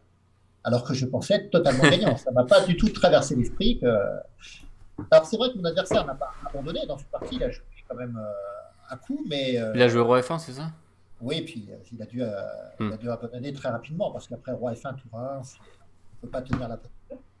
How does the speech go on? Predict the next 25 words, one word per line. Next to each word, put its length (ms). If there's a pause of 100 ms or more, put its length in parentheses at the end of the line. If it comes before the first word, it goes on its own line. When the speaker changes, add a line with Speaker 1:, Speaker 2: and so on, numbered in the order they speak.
(1040)
Speaker 1:
Euh, 680 (440)
mais 220
des, 300
des 240
adversaires 680
auraient 220
pu, 280
alors 140
il 60
n'a 80
pas 80
abandonné 280
aussi 220
parce 200
qu'on 380
était 140
en 340
cadence 280
rapide, 320
donc 160
il 40
y 40
a 20
toujours 220
l'espoir 440